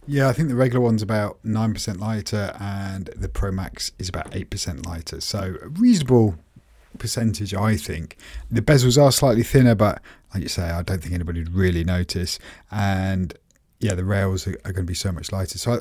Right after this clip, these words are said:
so this is a win because the phones are too heavy. They're very dense, bit lopsided. I think they're still gonna be lopsided 'cause the cameras haven't moved, but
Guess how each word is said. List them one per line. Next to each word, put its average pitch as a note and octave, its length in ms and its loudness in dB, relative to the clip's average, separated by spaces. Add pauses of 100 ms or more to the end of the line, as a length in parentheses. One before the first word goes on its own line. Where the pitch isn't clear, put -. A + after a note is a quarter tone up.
(120)
so C3 180 2
this C#3 260 2
is A2+ 120 4
a A2 40 4
win G2+ 300 4
because F2+ 280 -6
the F#2+ 60 -8
phones G2 320 -2
are F#2+ 200 -4
too D#2+ 180 -8
heavy. D#2+ 300 -8
They're F2 100 -8
very G#2+ 240 -4
dense, F2+ 480 -6 (280)
bit - 180 -4
lopsided. F2+ 640 -6 (240)
I - 40 -12
think - 180 -10
they're E2 80 -8
still C#3 160 2
gonna G2+ 120 0
be G2+ 60 -2
lopsided G2 360 -2
'cause G#2+ 140 -2
the G2 80 -4
cameras G#2 320 0
haven't F2 260 -6
moved, E2+ 360 -8 (420)
but - 460 -10